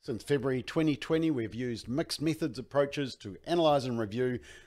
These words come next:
the seed and spread of information disorders and their impact on the lives of New Zealanders. Now, according to the website, the director of this unit has a Masters of Art from Waikato University in nineteenth century American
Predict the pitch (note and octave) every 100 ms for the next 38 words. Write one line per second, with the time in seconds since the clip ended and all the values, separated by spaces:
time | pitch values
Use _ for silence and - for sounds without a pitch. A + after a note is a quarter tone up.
0 | _ G#2 - - E3+ F3 D#3 B2+ G#2+ -
1 | - - D3 G#2+ F#2 G2 D#3 D#3 C#3 C3
2 | - B2+ F#2 F#3 - D#3 C3 A#2+ B2+ -
3 | - _ _ _ D3+ E3 D#3 B2 G2 -
4 | G#2+ - - A#2+ B2 A#2+ A2 G2 F#2 F#2+
5 | - - A2+ G#2 C3 C3+ G3+ A3 D#3+ A#2
6 | D#2+ D2+ - _ _ _ _ _ _ _
7 | _ _ F#3+ G3+ G3 C#4 B3+ E3+ C#3 D#3
8 | F3+ - C3+ E3 C#3+ C#3 D#3+ E3 D3+ B2+
9 | A2+ F#2+ A2+ - A2+ B2 F3+ - - C#3+
10 | A#2+ A2+ A2 G#2+ G#2 - _ A#2 D3 C#3+
11 | C#3 A2 F#2 - - G#2+ A2 B2+ D3 -
12 | A2 A#2+ B2 B2+ A#2 A#2 A#2+ A2+ A#2 -
13 | D3 D3 G2+ A2 C3+ C3 A#2+ - C#3 A#2+
14 | C#3 C3 A#2+ A#2 B2 C3+ C3 B2+ A#2+ A#2+